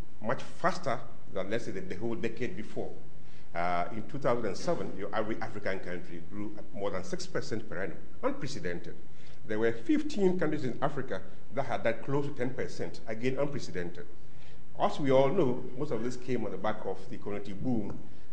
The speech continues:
that we associate with the period. So countries have been doing quite well. But much more important for us is the fact that this doing well came when they were better managing their economies.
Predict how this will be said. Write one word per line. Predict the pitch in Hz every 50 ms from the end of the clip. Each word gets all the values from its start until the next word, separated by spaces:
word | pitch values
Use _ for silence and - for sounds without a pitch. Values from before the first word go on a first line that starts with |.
| - -
that | - 95 95
we | 92 95
associate | 87 - 107 90 - - 104 95 - -
with | 90 85 87 90 85
the | 92 90
period. | 90 92 113 110 101 90 82 76 - - - - - - - - - - - - - - - - - - - - -
So | - - 123 123
countries | 123 - 156 160 165 170 170
have | 156 135 131
been | 131 127 127
doing | 131 151 143
quite | 139 - - 160 156 156 - 160
well. | 190 165 92 - - - - - - - - - - - -
But | - 131 127 127 131
much | 160 254 269 - - - -
more | 180 170 190 208
important | 175 151 - - - - 135 147 143 135 98 92 92
for | - 98 101
us | 120 117 - - - - - - - - - - - - - - -
is | - 113 113
the | 107 104
fact | - - 143 147 151
that | 120 107 - - - - 135
this | 160 180 180
doing | - - 165 165 170 170 165 160 131
well | 139 147 127 113 113 117 - - - - - - - - -
came | - - 180 165 156 156 151 - - 127 127
when | 143 139 143 139 143 - - -
they | 127 117 117
were | 117 113 113 110 107 107 - - - -
better | 143 139 139 151 135
managing | 117 110 117 143 156 143 - 113 113 101 -
their | 85 82
economies. | 82 - - 104 90 87 82 82 - - -